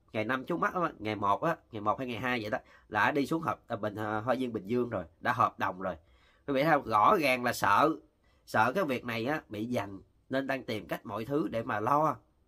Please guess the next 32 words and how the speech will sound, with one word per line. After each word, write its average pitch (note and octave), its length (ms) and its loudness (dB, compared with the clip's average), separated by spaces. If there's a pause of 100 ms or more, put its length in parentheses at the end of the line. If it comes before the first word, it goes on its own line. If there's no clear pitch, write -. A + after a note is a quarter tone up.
(160)
lo C#3 120 0
trước. G3 340 2 (320)
Đó. C3 380 -2 (680)
Quý - 300 -10
vị C3+ 80 2
thấy F3+ 120 2
rõ E3+ 160 4
ràng D#3 200 2
không? F#3 140 2 (460)
Đó. - 160 -10 (840)
Mình C#3 320 4
á, E3+ 180 2 (300)
giả B2 120 0
sử B2+ 140 0
như D3 100 0
xuống F#3 180 -2
dưới F#3+ 100 2 (100)
coi D#3+ 280 4
nha, D3+ 260 2
em C3+ 120 -4
nói F3 100 2
thật C3+ 120 -2
sự, G#2 280 -8
coi E3+ 440 8
với G3 100 0
hợp, A#2 200 -2
làm A#2 180 2
hợp G#2 100 -14
đồng G2 180 -2
là F#2 60 -6
khác - 200 -8
nhau. A#2 260 -4